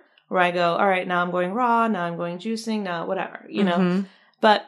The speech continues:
Speaker 1: you gotta figure out what works for you.
Speaker 2: Oh, yeah. And I think, you know, with everybody, everybody is different. You know, for me, whenever I did start all of this again,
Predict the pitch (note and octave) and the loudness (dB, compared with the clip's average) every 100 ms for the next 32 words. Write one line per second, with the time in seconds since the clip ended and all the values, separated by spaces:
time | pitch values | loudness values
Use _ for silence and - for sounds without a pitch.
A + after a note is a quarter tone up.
0 | _ - C#4+ E4+ E4 C#4+ C#4+ C4+ B3+ B3 | _ -6 0 0 0 2 2 2 -2 -6
1 | - C4 C4 A#3+ G3+ _ - A#3+ B3 G#3+ | -6 -4 -2 -4 -8 _ -4 0 2 2
2 | F#3 F#3+ G#3+ A3 A3+ B3 A3+ - A3 G#3+ | 2 0 2 2 2 0 0 0 0 4
3 | F3+ F3+ F3+ F#3+ G#3+ F#3+ D#3 C#3 - - | 4 2 2 2 2 2 0 0 -6 -2
4 | G3 A3 G3+ F#3 E3+ D#3+ - C#3 C3+ F#2 | 2 2 2 0 0 -2 -2 -4 -2 -4
5 | E2 - - - - - G#3+ G3 F#3+ G#3 | -4 -12 -20 -20 -16 -2 0 0 0 0
6 | G#3 G#3 G#3 - F3 F3+ G3 F#3 F3 E3+ | 2 2 0 -4 -4 0 2 2 2 2
7 | E3+ F3 F3 - F3 - - F3 F3 E3+ | 2 -2 -2 0 2 4 2 0 -2 -2
8 | F#3 F3+ E3+ | -2 -2 -2